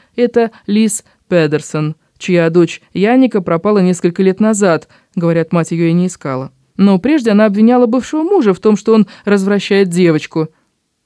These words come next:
Комиссар Эверт Грэнс, чтобы найти убийцу, попытаться спасти дочь погибшей женщины, решает устроить в подземелье облаву. Росланд Андреас,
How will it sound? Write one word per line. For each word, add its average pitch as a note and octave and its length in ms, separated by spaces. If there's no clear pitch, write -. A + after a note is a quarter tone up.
Комиссар G3 540
Эверт A3 400
Грэнс, A#3 520
чтобы F3 240
найти E3+ 260
убийцу, G#3 440
попытаться G3+ 500
спасти F3+ 480
дочь E3+ 320
погибшей D#3 560
женщины, A#3+ 440
решает A3 380
устроить A3+ 460
в - 80
подземелье E3+ 600
облаву. D3 720
Росланд F3+ 560
Андреас, A#3+ 600